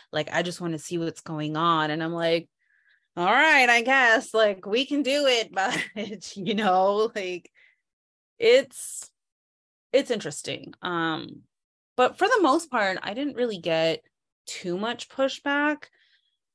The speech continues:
until, you know, now, like I said, I am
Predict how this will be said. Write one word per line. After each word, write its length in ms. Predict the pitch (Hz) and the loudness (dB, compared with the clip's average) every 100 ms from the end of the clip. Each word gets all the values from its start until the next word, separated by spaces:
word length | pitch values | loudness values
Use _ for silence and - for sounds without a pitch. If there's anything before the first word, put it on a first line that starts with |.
| _ - | _ -6
until, 640 | 208 214 226 220 214 208 | -4 -4 0 2 2 0
you 140 | 185 190 | -4 -8
know, 340 | 180 175 175 | -4 -4 -4
now, 380 | 180 175 175 185 | -4 -4 -2 -2
like 180 | 190 190 | -2 -4
I 100 | 180 | -8
said, 460 | - 180 170 170 - _ _ _ _ - | -6 -4 -4 -4 -10 _ _ _ _ -2
I 260 | 170 170 - | 0 -2 -2
am 800 | 175 180 180 180 180 180 180 | -2 -2 -2 -2 -4 -8 -12